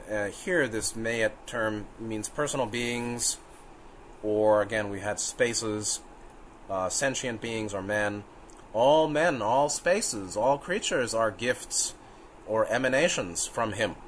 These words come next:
So you see, <laughs> Grobel says gifts, but he also is, is honest enough, note two seventy-three, to indicate that one commentary, um, use, uh, translate the word for gift,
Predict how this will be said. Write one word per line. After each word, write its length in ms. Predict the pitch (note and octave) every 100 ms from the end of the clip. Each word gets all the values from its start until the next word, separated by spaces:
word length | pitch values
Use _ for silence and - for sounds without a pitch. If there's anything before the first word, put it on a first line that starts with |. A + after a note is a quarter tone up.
| - - -
So 120 | - G#2+
you 100 | F#2+
see, 320 | - B2 G#2
<laughs> 920 | - - - - - - G#2 C#3+ A2 - - - -
Grobel 360 | A#2 C3+ D#3+ A#2+
says 400 | - A2 G#2+ - -
gifts, 640 | B2+ A2+ - - - - - - - - G#2+
but 160 | A2 A#2
he 140 | A#2+
also 460 | A#2 C#3 C3 A2+ A2
is, 320 | G#2+ G2+ - -
is 340 | G#2+ G2+ G2
honest 380 | A2+ C#3 C#3 -
enough, 400 | A2+ G#2 G#2 - - -
note 240 | A2+ A2
two 140 | A#2+ G#2+
seventy-three, 720 | A#2 G#2+ G2 - E3 D3+ A#2+
to 240 | - A2
indicate 540 | G#2+ A#2+ A2+ A#2+ G#2+ -
that 140 | G#2 F#2 - - - A2
one 300 | A#2+ B2+ A2
commentary, 800 | C#3 D3 C3+ A#2 G#2 G2+ G2 - - - - - - -
um, 440 | G#2+ G#2 G#2 G#2 F#2+ - - -
use, 460 | B2+ B2+ C3 A2+ G2+
uh, 360 | A#2+ A#2 A2+ G#2+
translate 440 | - C#3 C#3 A#2+
the 100 | A#2+
word 240 | A2+ A#2 A2+
for 100 | G2
gift, 440 | F#2 C#3+ - -